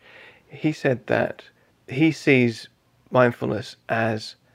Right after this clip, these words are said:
a foundational proposition beyond the applications in terms of health. What he means there is a, is a kind of enabling factor in a whole range of policy interventions, even ones that look at, say, social deprivation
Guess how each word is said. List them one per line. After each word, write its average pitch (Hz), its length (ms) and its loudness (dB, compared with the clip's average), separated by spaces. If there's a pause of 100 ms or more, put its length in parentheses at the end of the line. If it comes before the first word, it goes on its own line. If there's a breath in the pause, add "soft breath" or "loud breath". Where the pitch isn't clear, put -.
(120)
a 123 80 -6
foundational 139 640 2
proposition - 800 -6
beyond 113 420 2 (120)
the 107 120 0
applications - 640 -4
in 127 100 -10
terms - 280 -8
of - 80 -10
health. - 340 -2 (320 loud breath)
What 131 140 4
he 135 40 4
means 156 280 4
there 117 180 2
is 117 80 -4
a, 113 160 -4
is 131 80 -8
a 127 80 -6
kind 151 180 -2
of 135 80 2
enabling 131 580 4
factor - 520 -6 (360 soft breath)
in 131 80 0
a 123 40 2
whole 151 300 4
range 127 260 6
of 120 80 -4
policy 135 380 2
interventions, 117 560 -4
even 156 260 4
ones 123 280 4
that 117 120 -4
look 127 220 -2
at, - 100 -4
say, 107 200 -2
social - 320 -2
deprivation 135 920 2